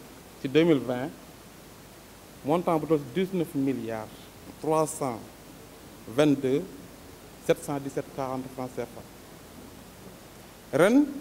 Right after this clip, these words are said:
ñu jox la vingt-deux milliards cinq cent vingt-six quatre cent soixante-dix cinq cent soixante-six francs C F A. Augmentation trois milliards deux. Madame le ministre,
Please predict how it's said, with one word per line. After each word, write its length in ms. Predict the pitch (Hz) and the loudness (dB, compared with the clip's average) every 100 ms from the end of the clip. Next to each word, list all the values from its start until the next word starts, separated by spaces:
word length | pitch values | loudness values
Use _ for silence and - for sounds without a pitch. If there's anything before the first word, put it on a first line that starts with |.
| 139 | 2
ñu 120 | 160 | 6
jox 140 | 180 185 | 6 8
la 100 | 170 | 6
vingt-deux 380 | 190 208 190 185 | 6 6 6 6
milliards 540 | 180 165 175 202 240 - - | 6 6 8 6 4 -4 0
cinq 160 | 175 180 | 4 6
cent 180 | 180 165 | 6 4
vingt-six 460 | 165 165 165 233 262 - - - - - - - - - - - - - - - | 6 4 2 -2 -4 -10 -16 -18 -20 -20 -20 -20 -20 -20 -20 -20 -20 -20 -4 0
quatre 180 | 190 - | 2 4
cent 140 | 185 | 4
soixante-dix 480 | 180 170 151 180 185 - | 4 4 4 2 -2 0
cinq 180 | 165 160 - | 2 2 0
cent 240 | 160 160 165 - - - - | -4 -4 -6 -14 -20 -20 -14
soixante-six 560 | - 143 147 143 - 156 - | -10 -2 -2 -2 -4 -6 -6
francs 200 | 123 120 - | -10 -8 -4
C 60 | |
F 160 | 123 - | -4 -4
A. 880 | 113 - - - - - - - 143 | -10 -14 -18 -20 -18 -16 -16 0 4
Augmentation 640 | 160 151 147 147 - 135 135 | 6 4 4 0 0 -4 -2
trois 200 | 156 151 | 0 2
milliards 400 | 143 131 127 131 - - - - - - - - - 110 | 2 0 -2 -4 -10 -18 -20 -20 -20 -20 -20 -20 -18 -6
deux. 140 | 113 107 - - - - - - - - - - - - - - | -4 -4 -12 -20 -20 -20 -20 -20 -20 -20 -20 -20 -20 -20 -12 0
Madame 200 | 160 202 | 4 6
le 60 | 202 | 8
ministre, 320 | 277 330 | 8 6